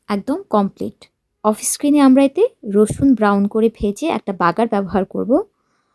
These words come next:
অনেকে এটাকে ফোড়ন বলেন। এতে কি হবে, স্বাদটা কিন্তু অনেক গুণ বাড়বে।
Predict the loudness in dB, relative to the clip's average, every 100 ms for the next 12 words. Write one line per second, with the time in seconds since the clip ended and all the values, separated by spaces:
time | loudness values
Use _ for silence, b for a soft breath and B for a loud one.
0 | _ 2 4 4 2 -2 -2 0 2 4
1 | 4 4 2 -2 -8 -10 -4 0 0 0
2 | -2 -2 -4 -4 -4 -4 -4 -8 -4 0
3 | 2 2 0 0 2 2 0